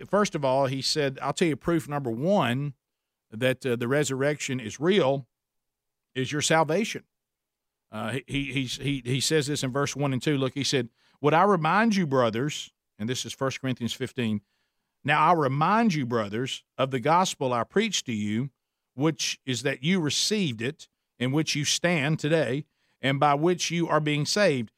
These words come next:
if you hold fast to the word I preached to you, unless you had believed in vain."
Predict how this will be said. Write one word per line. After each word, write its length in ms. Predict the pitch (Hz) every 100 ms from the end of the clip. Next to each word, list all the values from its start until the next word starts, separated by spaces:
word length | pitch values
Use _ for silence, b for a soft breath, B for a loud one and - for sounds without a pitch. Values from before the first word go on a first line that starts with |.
| _
if 160 | 120 170
you 140 | 190
hold 240 | 165 156
fast 380 | - 180 202 -
to 80 | 160
the 80 | 143
word 460 | 135 170 165 147 -
I 140 | 117
preached 580 | - 214 240 208 - -
to 60 | 123
you, 360 | 113 113 131 _ _ _ -
unless 500 | 160 143 156 156 170
you 140 | 156
had 160 | 147 139
believed 440 | 135 117 113 117
in 160 | 143 143
vain." 380 | 175 196 -